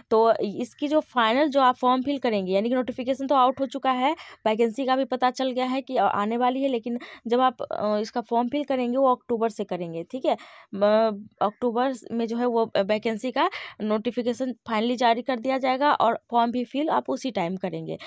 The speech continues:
लेकिन वैकेंसी आ गई है, आप इसमें कोई दोहराए नहीं है, कोई शक नहीं है कि नहीं आएगी या फिर कुछ भी। जब बैठक में फैसला ले लिया गया है और पास मंजूरी भी दे दी गई है कि जी हाँ आप लोग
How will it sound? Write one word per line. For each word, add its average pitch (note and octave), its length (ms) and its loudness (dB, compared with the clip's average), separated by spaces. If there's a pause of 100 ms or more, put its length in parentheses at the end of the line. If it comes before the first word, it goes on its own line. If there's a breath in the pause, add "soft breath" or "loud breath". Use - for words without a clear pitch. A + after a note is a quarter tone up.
(200 loud breath)
लेकिन B3+ 240 0
वैकेंसी B3 480 0 (100)
आ G3 160 2
गई E3 220 -2
है, F3+ 140 -8 (100)
आप G3 180 -4 (120)
इसमें B3 280 -4
कोई B3 160 0
दोहराए G#3+ 440 2
नहीं A3 240 -2
है, A#3 80 -2
कोई A#3 220 -2
शक A#3 280 -6
नहीं A3 280 -4
है B3+ 160 -4 (320 loud breath)
कि B3+ 60 0
नहीं A#3+ 380 2
आएगी G#3+ 440 2
या G#3 160 2
फिर G#3+ 260 -4 (220 loud breath)
कुछ A3+ 180 -4
भी। C4 180 -4 (240 loud breath)
जब A3 100 0
बैठक G#3+ 440 -2
में C#4 160 0
फैसला A#3+ 500 -2
ले C4+ 180 2
लिया C4+ 240 2
गया A#3 220 0
है B3 200 0
और G#3+ 280 0 (100)
पास A#3+ 280 2
मंजूरी A#3 360 -2
भी C4 220 -2
दे G#3 160 0
दी G3 160 -4
गई G3+ 220 -4
है A#3+ 100 -2
कि B3 120 -6
जी G3 160 -4
हाँ G#3 240 -4
आप F#3 220 -6
लोग B3 140 -4